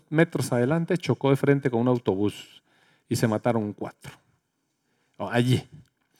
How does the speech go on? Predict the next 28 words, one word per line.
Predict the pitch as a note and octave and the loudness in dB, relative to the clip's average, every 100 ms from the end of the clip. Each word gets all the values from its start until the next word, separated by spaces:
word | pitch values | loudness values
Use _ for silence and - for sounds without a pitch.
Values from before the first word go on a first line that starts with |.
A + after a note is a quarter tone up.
| - - _ | -20 -20 _
Entonces, | F3+ E3+ B3+ E3+ D3 - - - _ _ _ | 2 6 8 8 6 2 -14 -20 _ _ _
la | A2+ A#2 | 0 2
desobediencia | B2 - A#2+ B2 D#3+ G3 F#3 G3+ G3 F3+ - _ | 4 4 6 8 8 6 0 -4 -6 -8 -16 _
siempre | - - C#3 C#3 | -6 0 2 0
nos | A#2+ G#2+ | -2 -4
acarrea | G2+ G2+ G#2+ G#2+ | -6 -2 -2 -2
consecuencias. | A#2 A2 A#2 D3+ - - B2 | -4 -4 0 0 -2 -8 2
Algunas | D3 A#3 A#3 | 6 8 8
fatales, | F3 D#3+ G3+ A3 A#3+ - - | 6 4 4 2 0 -6 -6
como | - B2+ E3 | 0 4 4
esa, | E3+ A#3 - _ _ _ _ _ _ - | 0 -8 -12 _ _ _ _ _ _ 2
algunas | A#2+ C3+ F3+ E3 C#3+ - - - _ _ _ _ - | 6 8 8 8 4 -2 -16 -20 _ _ _ _ -8
en | G#2 G#2 | -4 -2
las | G2+ | -2
que | - G#2 | 0 0
a | |
lo | G2+ | 2
mejor | C#3 | 0
quedamos | C3+ C3+ C#3 | 2 2 0
con | - A2 G2+ F#2 F2+ - | -4 -6 -6 -10 -16 -10
alguna | G2+ C#3 C#3 | -2 2 2
lesión | A2+ - D3+ F3+ E3 | 2 4 4 4 -2
para | - A2 G2 F#2 | -2 -2 -2 -2
siempre, | - G3 G3 G3 G#3+ - _ - - - - | 4 6 6 2 -2 -10 _ -20 -20 -20 4
algunas | F3 F#3+ A#3+ G3+ | 8 12 12 10
no | E3 F3 | 8 8
tan | D3+ | 8
graves. | D3+ F3+ G3+ G#3+ - | 8 8 8 6 2